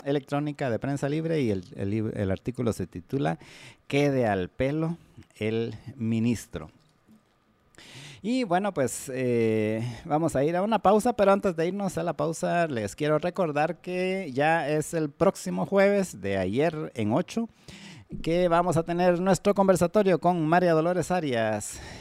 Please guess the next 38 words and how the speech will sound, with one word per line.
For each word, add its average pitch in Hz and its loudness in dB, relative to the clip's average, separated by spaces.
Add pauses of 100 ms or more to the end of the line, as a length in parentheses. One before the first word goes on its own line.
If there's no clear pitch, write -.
(140)
eh, 113 0
el 101 0
jueves 139 2
veintitrés 127 -2
a 98 -2
las 90 -2
siete 147 -4
de 160 -2
la 139 0
noche, 147 -2 (580)
para 117 2
que 113 -2
es 113 -4
un, 123 -4
eh, 113 0
con, 117 -4
que - -6
va 107 2
a 113 -2
conversar 135 -2
con 156 -2
los 135 2
miembros 135 2
Plus 175 2
y 131 2
V 143 0
I 139 -2
P 139 -2
de 104 0
la 98 -2
Liga 135 -2
de 107 2
los 147 2
Liberhéroes 143 2
acerca 143 -2
de 180 0
una 123 -2
pregunta: 95 -2